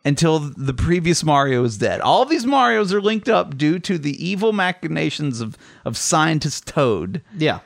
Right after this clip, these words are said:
Speaker 1: Who is making
Speaker 2: Multiple
Speaker 1: sure
Speaker 2: to-, multiple Toads, I
Speaker 1: Multiple
Speaker 2: think.
Speaker 1: Toads.
Speaker 2: I think there's a head Toad, leader of the, uh, the genetic of this, uh, L'Enfants Terrible movement.
Speaker 1: Yes,
Speaker 2: But,
Speaker 1: uh-huh,
Speaker 2: uh,
Speaker 1: right.
Speaker 2: um, I apologize for my bad French there, <laughs> but,
Speaker 1: Yes.
Speaker 2: uh, the, uh, yeah, yeah,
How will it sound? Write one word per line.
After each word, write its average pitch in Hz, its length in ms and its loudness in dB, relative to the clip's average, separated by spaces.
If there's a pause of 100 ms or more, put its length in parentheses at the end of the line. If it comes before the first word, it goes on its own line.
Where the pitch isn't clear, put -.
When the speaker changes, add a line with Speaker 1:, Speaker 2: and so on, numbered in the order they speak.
(140)
Speaker 1:
Who 156 220 2
is 143 140 0
making 202 300 4
Speaker 2:
Multiple 196 120 4
Speaker 1:
sure 185 240 2
Speaker 2:
to-, - 40 -14 (240)
multiple 143 520 0
Toads, 80 320 -6
I - 20 2
Speaker 1:
Multiple 175 340 0
Speaker 2:
think. 147 140 -8
Speaker 1:
Toads. 131 200 2
Speaker 2:
I 160 60 4
think 196 200 2
there's 175 140 2
a 147 60 4
head 160 300 0
Toad, 190 380 0 (100)
leader 156 340 2
of 147 120 0
the, 139 260 2
uh, 135 120 2
the 135 120 0
genetic 139 480 -2 (320)
of 139 220 0
this, 139 200 -2
uh, 139 140 2
L'Enfants 139 580 0
Terrible 131 580 -2
movement. 127 380 0
Speaker 1:
Yes, 135 260 0
Speaker 2:
But, 131 200 2
Speaker 1:
uh-huh, 120 160 2
Speaker 2:
uh, - 200 -10
Speaker 1:
right. 113 180 -4 (220)
Speaker 2:
um, 123 400 2 (680)
I 123 140 2
apologize 123 420 0
for 135 120 -4
my 117 100 -2
bad 120 220 -2
French 113 300 -6
there, - 180 0
<laughs> 220 120 4
but, 175 100 2
Speaker 1:
Yes. 165 280 2
Speaker 2:
uh, - 40 -16 (200)
the, 175 280 2
uh, 156 160 2 (100)
yeah, 185 220 2 (180)
yeah, 101 180 -4